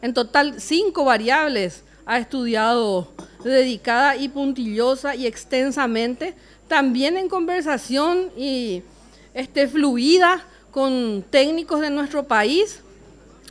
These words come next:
funcionarios públicos, etcétera. Un trabajo brillante hecho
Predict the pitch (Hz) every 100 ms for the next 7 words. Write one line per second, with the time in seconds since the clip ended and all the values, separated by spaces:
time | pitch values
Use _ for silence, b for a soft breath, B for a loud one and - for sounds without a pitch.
0 | - 277 294 277 269 269 294 269 - 285
1 | 370 392 403 330 214 277 240 190 180 208
2 | 311 277 254 294 330 403 B B B B
3 | 277 277 226 302 392 381 466 453 - -
4 | _ 269 302 - 349 381